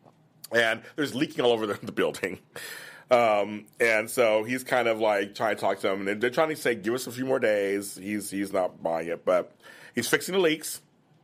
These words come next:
Um, and he was threatening to call his mother, but his mother wants this to happen. So it's like, "Come on, your mother wants this to happen."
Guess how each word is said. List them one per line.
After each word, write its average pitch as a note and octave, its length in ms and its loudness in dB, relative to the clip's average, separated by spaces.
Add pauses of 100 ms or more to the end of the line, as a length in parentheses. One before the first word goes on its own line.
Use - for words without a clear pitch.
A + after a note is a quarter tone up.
(640)
Um, B2 680 4 (240)
and A#2+ 680 2 (200)
he C#3+ 80 0
was C#3 120 -2
threatening C#3 280 2
to C#3 60 -6
call C3+ 100 4
his C#3+ 100 2
mother, A#2+ 260 2
but A#2 340 2
his D3+ 180 -8
mother F#3+ 180 2
wants B2 240 0
this G#2 140 -8
to G#2 60 -10
happen. F#2 420 -6
So A2 220 2
it's G#2+ 100 0
like, G2+ 240 0 (160)
"Come G#2+ 140 -4
on, F2 80 2
your F2+ 80 -2
mother F#2+ 120 2
wants F#2 140 -2
this - 80 -16
to E2+ 100 -2
happen." D#2+ 320 -6